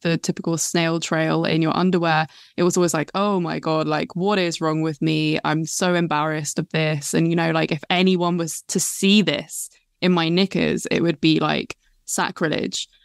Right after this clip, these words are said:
Um, so it's, it's interesting how it can be su-, from such, like, a normal bodily function that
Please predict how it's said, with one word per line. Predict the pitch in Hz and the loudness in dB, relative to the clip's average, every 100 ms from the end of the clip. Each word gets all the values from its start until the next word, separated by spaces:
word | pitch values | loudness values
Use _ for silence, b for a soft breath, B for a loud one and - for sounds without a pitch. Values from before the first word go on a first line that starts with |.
| b | b
Um, | 175 180 165 160 160 - | -4 -2 -2 -6 -8 -6
so | - - | -2 -2
it's, | - - - - | -2 -4 -8 -4
it's | 214 - | -4 0
interesting | 202 220 214 196 190 175 | 2 2 0 -2 2 0
how | 175 175 170 | 0 -2 -2
it | - | 0
can | 185 | 0
be | 160 | 2
su-, | 160 - - - | 0 -2 -4 -4
from | - 165 | -2 -2
such, | 165 - 190 - | -2 -2 -2 -2
like, | 175 | 0
a | 165 | 0
normal | 175 185 190 190 190 190 160 156 - | 2 4 4 2 2 0 -2 -6 -4
bodily | 190 185 175 165 165 | -2 0 2 2 2
function | - 180 170 - 160 | 0 -2 0 0 2
that | 156 | 2